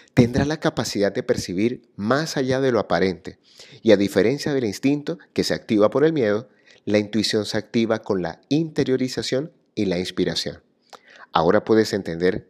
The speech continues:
el porqué de los dos audios anteriores? Si nos fijamos bien,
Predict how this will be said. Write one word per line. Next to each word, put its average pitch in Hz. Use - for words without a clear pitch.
el 98
porqué 98
de 117
los 95
dos 92
audios 101
anteriores? 110
Si -
nos 95
fijamos 101
bien, 123